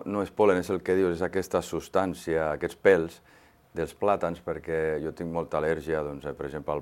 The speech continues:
pol·len de l'olivera, del xiprés, de les gramínies, que sí que generen molt de pol·len,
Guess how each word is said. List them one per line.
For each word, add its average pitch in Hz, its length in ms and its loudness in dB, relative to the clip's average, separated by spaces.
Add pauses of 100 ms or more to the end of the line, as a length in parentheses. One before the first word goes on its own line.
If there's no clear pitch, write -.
pol·len 76 320 -2
de 76 80 -4
l'olivera, 78 960 -2
del 73 160 -8
xiprés, 82 760 0
de 78 100 -4
les 76 120 -2
gramínies, 80 560 -4
que 80 160 -4
sí - 180 -10
que 90 140 -2
generen 85 360 0
molt 82 200 -4
de 78 80 -4
pol·len, 90 320 -2